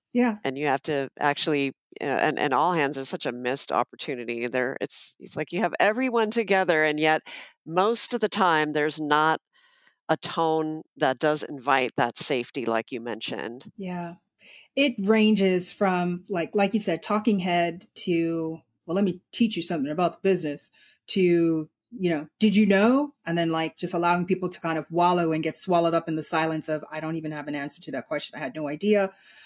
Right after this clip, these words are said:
Speaker 1: Um, I have to say, I've, I've been through many all hands in many companies. And the thing that stands out for me with leaders in that space that can help start to crack, like, the veneer or the ice of,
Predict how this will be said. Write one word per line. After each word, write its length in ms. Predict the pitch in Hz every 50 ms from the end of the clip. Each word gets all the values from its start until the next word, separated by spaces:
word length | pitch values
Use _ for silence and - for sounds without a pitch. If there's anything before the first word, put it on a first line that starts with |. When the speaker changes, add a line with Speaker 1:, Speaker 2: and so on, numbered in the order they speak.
| - - _ _ _ _ _ -
Speaker 1:
Um, 500 | 196 185 180 175 170 170 165 170 180 - _ - - - -
I 80 | 311
have 240 | 302 359 381 381 370
to 100 | - 254
say, 560 | 226 - 220 180 165 156 143 123 117 113 - -
I've, 220 | 214 214 202 196 - -
I've 260 | 226 220 208 - _
been 240 | - 240 226 226 220
through 280 | 214 208 196 190 180 185
many 220 | 196 208 214 233 233
all 200 | - 190 185 180
hands 280 | 185 175 175 175 170 170
in 80 | 165
many 200 | 170 170 170 175
companies. 640 | - - 160 156 - 165 156 143 131 143 - - - _ -
And 500 | 185 180 180 175 170 170 170 170 - - - _ -
the 80 | 214
thing 260 | 202 - 294 294 330 370
that 140 | 359 294 -
stands 240 | - - 214 196 202
out 200 | 185 180 185 -
for 100 | 185 180
me 320 | 180 180 180 180 175 170
with 220 | 165 170 165 -
leaders 680 | 180 175 175 170 170 170 160 160 160 160 - - - - _ _ _ _ _
in 120 | 185 185
that 180 | 180 175 170 -
space 420 | - - - 180 170 165 165 - -
that 180 | - - -
can 100 | - 185
help 320 | 180 - 190 180 175 - _ _ _ _ _
start 340 | - - - 220 190 185 185
to 80 | -
crack, 540 | 185 - - - - 214 185 175 202 233 - _ -
like, 260 | 190 175 180 - _
the 240 | 190 180 175 170 160
veneer 460 | 160 175 170 175 180 180 190 208 214
or 140 | 196 175 170
the 160 | 165 165 - -
ice 480 | 156 165 180 202 240 - - - - - _ - - - - _ _ -
of, 300 | 202 180 180 175 170